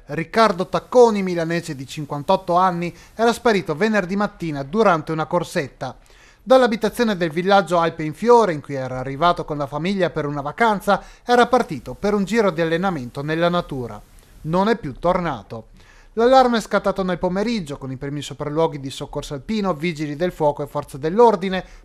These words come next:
proseguiti fino a notte fonda. Sabato, altra giornata di ricerche. Domenica, task force di centotrenta persone sulle tracce dell'uomo, alto un metro e novantaquattro, di struttura longilinea,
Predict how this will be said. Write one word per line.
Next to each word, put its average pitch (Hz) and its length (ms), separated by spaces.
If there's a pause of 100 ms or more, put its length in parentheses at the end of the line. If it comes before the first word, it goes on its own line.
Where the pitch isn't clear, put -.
proseguiti 196 640
fino 208 260
a 208 40
notte 190 280
fonda. 110 480 (580)
Sabato, 233 680 (120)
altra 233 340
giornata 208 440
di 185 160
ricerche. 113 640 (380)
Domenica, 214 600
task - 420
force 233 420
di 170 140
centotrenta 190 640
persone 196 460
sulle 170 240
tracce 180 320
dell'uomo, 165 560 (220)
alto 151 300
un 143 60
metro 170 260
e 156 40
novantaquattro, 180 880
di 143 160
struttura 151 560
longilinea, 165 760